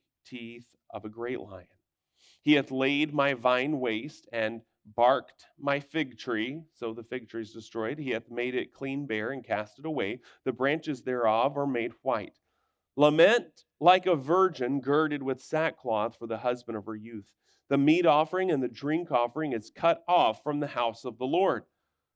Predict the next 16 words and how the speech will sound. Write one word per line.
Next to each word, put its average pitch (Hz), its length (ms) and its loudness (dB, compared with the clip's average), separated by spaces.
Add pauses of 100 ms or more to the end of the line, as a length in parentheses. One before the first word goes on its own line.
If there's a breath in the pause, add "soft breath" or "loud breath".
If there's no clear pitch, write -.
(100)
So 139 500 2
he 160 140 -2
says 156 240 -4
the 143 100 -6
drunk 202 360 2
should 175 200 -6
be 147 360 2
upset 143 640 2
because 127 460 -2
they're 135 180 0
not 131 200 0
gonna 117 180 -6
have 110 220 -4
any 104 140 -8
liquor 147 360 0
anymore. 117 520 -2